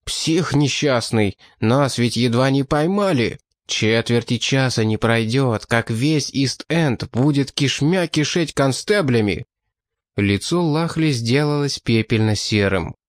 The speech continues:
«Я знаю, что нас чуть не поймали, черт подери», прошипел в ответ Мэйбрик, которого продолжала жечь неутоленная ненависть. «Но ведь не поймали, нет?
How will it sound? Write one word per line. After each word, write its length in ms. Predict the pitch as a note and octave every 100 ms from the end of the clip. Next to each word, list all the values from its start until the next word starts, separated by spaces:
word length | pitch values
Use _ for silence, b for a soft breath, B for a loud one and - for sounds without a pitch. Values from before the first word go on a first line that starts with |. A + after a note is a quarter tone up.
| _ _ _ -
«Я 320 | C3+ C3 D3 C#3
знаю, 440 | D#3+ G3+ D3+ B2
что 200 | - C#3
нас 260 | C3+ C3 -
чуть 260 | C#3+ B2
не 100 | C3+
поймали, 600 | B2 C#3+ C#3+ D#3 D#3 B2
черт 360 | - B2+ A2+ -
подери», 560 | A#2 A2+ A#2+ A#2 A2+ b b _ _
прошипел 560 | - G#2+ - A2+ A2+ G#2+
в 60 | G#2
ответ 360 | G2+ A2 G#2
Мэйбрик, 640 | G#2+ C3+ C#3 F#2 F2 - - _ _
которого 580 | - A2 D3 D#3+ D#3 D3
продолжала 840 | - C3 B2+ B2 A#2 C3 F3 E3 C#3
жечь 360 | C3 D#3 -
неутоленная 800 | B2 A#2+ - A2+ G#2+ A2+ A2 A2 G#2+
ненависть. 760 | G#2+ G2+ F#2 F2 E2+ - - _ _ _ -
«Но 180 | A#2+ B2+
ведь 200 | A#2+ B2+
не 100 | C3
поймали, 560 | C3 C3+ D3+ A#3+ D3+
нет? 480 | A2+ C#3 G3+ - -